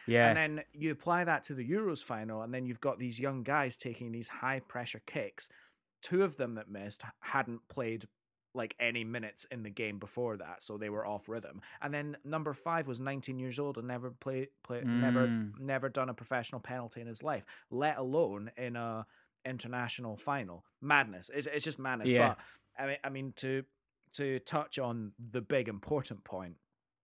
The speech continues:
Speaker 2: none of that excuses any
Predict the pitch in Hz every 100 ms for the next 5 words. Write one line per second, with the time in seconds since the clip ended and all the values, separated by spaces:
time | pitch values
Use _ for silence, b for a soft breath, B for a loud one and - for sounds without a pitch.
0 | _ _ _ _ _ _ _ - 107 120
1 | 151 143 123 110 104 104 - - 113 104
2 | 92 92 87 - b b b _ 127 113
3 | 107 95